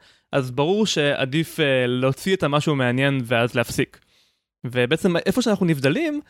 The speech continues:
זה כמה מהעולם, כמה מהספרים בעולם אנחנו חושבים מג-, נכנסים לכל אחד מהקטגוריות, או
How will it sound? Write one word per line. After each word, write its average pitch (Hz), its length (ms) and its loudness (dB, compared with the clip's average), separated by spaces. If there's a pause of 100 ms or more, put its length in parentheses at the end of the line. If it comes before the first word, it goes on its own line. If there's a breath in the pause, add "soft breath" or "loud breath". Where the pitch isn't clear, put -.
(240 soft breath)
זה 135 420 -2 (260)
כמה 214 380 -2
מהעולם, 190 800 0
כמה 185 200 0
מהספרים 185 600 0
בעולם 170 300 0
אנחנו 160 180 -2
חושבים 165 540 0
מג-, 139 240 -2
נכנסים 147 600 0
לכל 151 220 2
אחד 156 140 0
מהקטגוריות, 165 640 -2
או 131 140 2